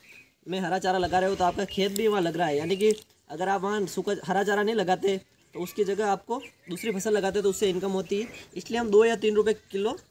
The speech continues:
हम हरे चारे की रेट जोड़ रहे हैं। अब बात करते हैं कि हरे चारे से कितना खर्च होगा। तो प्रतिदिन आपको बीस किलो हरा चारा,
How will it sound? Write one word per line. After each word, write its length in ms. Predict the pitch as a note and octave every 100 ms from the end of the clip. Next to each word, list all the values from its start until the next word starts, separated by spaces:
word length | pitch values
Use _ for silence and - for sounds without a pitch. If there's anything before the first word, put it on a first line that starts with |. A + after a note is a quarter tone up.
| _
हम 140 | F3+ F#3+
हरे 180 | F#3
चारे 220 | F#3 F#3 F#3
की 100 | E3
रेट 260 | F3+ F#3
जोड़ 180 | E3 D#3
रहे 140 | C#3+ C#3
हैं। 300 | B2+ G#2+ - - - - - - - - - - _ _ -
अब 120 | G3+
बात 260 | G#3 G#3+ G#3+
करते 220 | A#3 G#3+
हैं 120 | A#3 A#3
कि 120 | A#3+
हरे 220 | F#3+ G3+
चारे 220 | A3 G#3+
से 120 | A3 A3
कितना 240 | G3 A3+
खर्च 220 | A3+ G3
होगा। 220 | G#3+ G3+ G#3+ - - - - - -
तो 60 |
प्रतिदिन 480 | - F3+ G3+ A3+ A3+
आपको 360 | G#3+ - A3+ G#3
बीस 240 | F3 A#3+
किलो 220 | - A3
हरा 160 | G3+ G#3
चारा, 360 | G3+ G3 F#3+